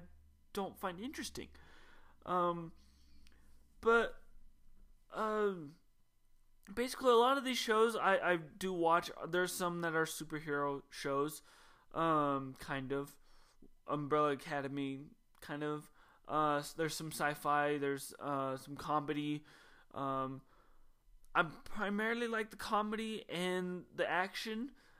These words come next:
and, um, I think there's a few, uh, like the drama. Um, those are the shows I kinda like watching on Netflix, 'cause those are the ones that actually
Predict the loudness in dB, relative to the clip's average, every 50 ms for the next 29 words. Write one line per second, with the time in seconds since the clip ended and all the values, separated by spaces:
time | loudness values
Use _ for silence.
0 | -20 _ -12 -8 -6 -4 -2 0 0 -2 -2 -4 -6 -10 -14 -18 _ _ _ _
1 | _ _ _ _ _ -16 -12 -8 -6 -4 -2 -2 -2 -2 -4 -6 -8 -14 -16 -20
2 | -20 -20 -20 -20 _ -16 -16 -12 -10 -8 -6 -6 -4 -6 -6 -10 -8 -4 -2 0
3 | 2 2 2 0 0 -2 -4 -8 -14 -20 -20 -20 -20 -20 -20 -20 -20 -20 -20 -20
4 | -20 -18 -12 -8 -6 -4 -4 -4 -4 -4 -4 -4 -6 -6 -8 -8 -10 -10 -8 -6
5 | -2 -2 0 0 0 -2 -4 -4 -6 -10 -16 -20 -20 _ -20 -20 -20 -20 -20 _
6 | -12 -8 -4 -2 -2 -2 -2 -4 -6 -8 -12 -14 -18 -20 -20 -20 -20 -20 -20 _
7 | -20 -20 -20 _ _ -4 2 4 4 4 2 0 -2 -2 -2 -4 -6 -8 -8 -6
8 | -4 -2 -2 -2 -2 -4 -8 -8 -8 -6 -6 -4 -4 -6 -4 -4 -4 -4 -4 -6
9 | -8 -8 -8 -6 -8 -8 -8 -6 -6 -4 -4 -4 -8 -8 -4 -2 -2 -2 -2 -4
10 | -8 -8 -6 -4 0 0 0 0 -2 -2 -2 0 2 2 0 0 0 -2 -2 -2
11 | -4 -4 -6 -8 -8 -8 -8